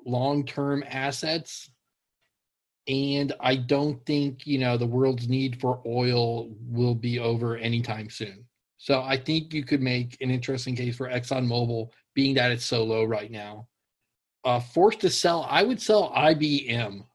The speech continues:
I just see, I just feel like it's a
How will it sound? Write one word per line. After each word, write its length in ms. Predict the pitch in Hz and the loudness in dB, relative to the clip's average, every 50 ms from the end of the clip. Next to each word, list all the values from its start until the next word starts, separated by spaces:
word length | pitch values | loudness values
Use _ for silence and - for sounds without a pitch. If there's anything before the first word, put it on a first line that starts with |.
| _ - | _ -4
I 140 | 120 127 143 | -2 0 0
just 380 | 151 165 220 220 - - - - | 0 0 0 -2 -2 -2 -4 -4
see, 500 | 190 180 170 160 156 151 143 131 123 - _ _ _ _ _ _ _ _ _ _ _ _ _ _ _ _ _ _ _ _ _ _ _ _ _ _ _ _ _ _ _ _ - | -2 0 2 2 2 2 2 0 -2 -6 _ _ _ _ _ _ _ _ _ _ _ _ _ _ _ _ _ _ _ _ _ _ _ _ _ _ _ _ _ _ _ _ -4
I 160 | 123 139 160 | 0 0 0
just 320 | 156 151 165 151 - - - | 2 2 0 0 -2 -2 -2
feel 160 | - 147 143 | 0 2 4
like 240 | 143 127 127 120 120 | 4 2 2 0 -4
it's 180 | 120 120 - | -6 -6 -4
a 60 | 127 | -4